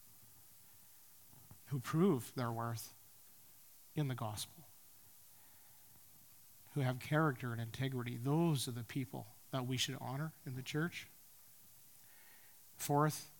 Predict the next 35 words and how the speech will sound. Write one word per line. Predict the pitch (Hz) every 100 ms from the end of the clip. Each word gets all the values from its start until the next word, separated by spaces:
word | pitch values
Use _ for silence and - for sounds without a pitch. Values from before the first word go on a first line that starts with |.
| -
uh, | 135 123
they, | 131 139 - -
they | 139 143
both | 135 123 143 156 -
sought | - - 139 147 -
the | 143
interests | 160 - 170 -
of | 139
Jesus | 123 135 127 135 -
Christ. | - 131 131 - -
And | 139
I | 131
end | - 185 180
with | 170 -
this | 160 -
because | 147 - 143 135
this | 143 -
is | 135
the | 147
most | 135 135 -
important. | 131 120 123 123 135 - - - - - - - - - - -
Listen, | 175 196 180
we're | 185
all | 220 151
wired | 131 143 139 127
differently. | 127 151 135 117 - - - - - - - - - - - - - - -
Timothy | - 196 190 190
was | 175 156
upfront | 156 160 - 160 160 -
and | 135
people-oriented. | 165 160 143 147 151 147 - 147
He | 127
was | 135
a | 135
pastor. | - 151 139 - 147